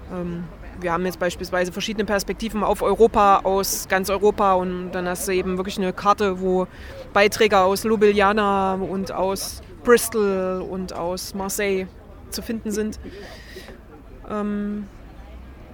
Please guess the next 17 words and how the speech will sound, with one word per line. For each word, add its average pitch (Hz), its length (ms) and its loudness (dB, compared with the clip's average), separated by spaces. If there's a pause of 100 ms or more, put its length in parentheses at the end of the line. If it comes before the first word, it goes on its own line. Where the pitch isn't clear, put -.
(600)
also 208 240 -4
das 214 200 -8
ist - 320 -10 (300)
noch 226 160 -2
so 247 120 -2
ein 233 80 -2
konkretes 233 500 -4
Resultat. 226 680 0 (1000)
Und 214 840 0 (360)
also 202 160 0
es, - 160 -2
ich - 1200 -18
sag 208 100 -2
mal 208 100 0
so, 220 140 0
es 202 140 0
gibt, - 300 -10